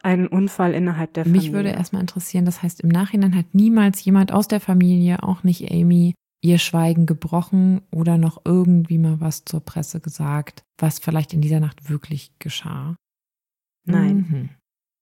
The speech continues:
Speaker 2: Also ich persönlich muss sagen, ich bin ganz bei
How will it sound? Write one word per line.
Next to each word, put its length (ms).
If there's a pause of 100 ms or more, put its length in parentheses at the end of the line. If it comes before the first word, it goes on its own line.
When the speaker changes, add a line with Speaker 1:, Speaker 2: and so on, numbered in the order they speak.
(220)
Speaker 2:
Also 160
ich 180
persönlich 440
muss 200
sagen, 360
ich 180
bin 340
ganz 340
bei 600